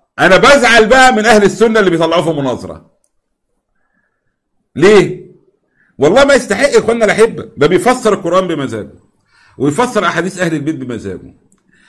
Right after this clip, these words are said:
أسهل طريقة لإلزام أسد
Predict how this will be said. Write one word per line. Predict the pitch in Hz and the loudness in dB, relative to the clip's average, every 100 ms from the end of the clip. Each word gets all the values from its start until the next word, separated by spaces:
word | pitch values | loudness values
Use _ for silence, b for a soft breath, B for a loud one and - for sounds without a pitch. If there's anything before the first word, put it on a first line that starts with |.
| b _ | b _
أسهل | - - - - - 131 120 | 0 0 0 -14 -8 -6 -4
طريقة | 123 170 233 190 131 | 2 2 2 0 -2
لإلزام | 135 147 156 139 214 190 147 | -2 -2 -4 0 2 2 0
أسد | 202 214 254 262 - | -4 -2 -2 -4 -8